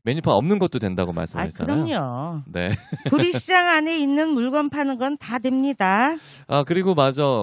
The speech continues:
Speaker 1: 그 구리시장 안에서 이제 재-, 재료나 이런 것들도 구매하시겠어요?
Speaker 2: 네.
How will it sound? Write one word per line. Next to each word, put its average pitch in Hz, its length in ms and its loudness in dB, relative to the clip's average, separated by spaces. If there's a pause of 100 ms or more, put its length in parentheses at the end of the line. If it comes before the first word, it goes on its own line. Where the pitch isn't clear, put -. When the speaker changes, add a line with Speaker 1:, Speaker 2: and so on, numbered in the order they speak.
Speaker 1:
그 135 320 -2 (460)
구리시장 190 640 -2
안에서 143 720 0
이제 117 160 -6
재-, 110 200 -2 (180)
재료나 131 420 -2
이런 117 200 -2
것들도 117 400 -6
구매하시겠어요? 113 1200 -4
Speaker 2:
네. 202 600 -4